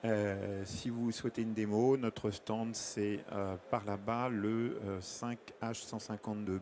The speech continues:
B. Euh, et vous pourrez voir notamment la partie module de visualisation qui, euh, dit comment ça fonctionne.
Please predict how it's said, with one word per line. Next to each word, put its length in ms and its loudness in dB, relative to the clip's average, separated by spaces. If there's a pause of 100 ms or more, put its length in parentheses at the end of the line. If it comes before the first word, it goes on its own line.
B. 200 4 (880)
Euh, 640 -2 (200)
et 180 2
vous 160 -2 (100)
pourrez 220 0
voir 420 2
notamment 440 -2
la 160 -2
partie 300 -6
module 280 0
de 60 4
visualisation 920 -2
qui, 380 -4
euh, 60 -4 (420)
dit 200 -6
comment 240 -2
ça 140 -4
fonctionne. 400 -6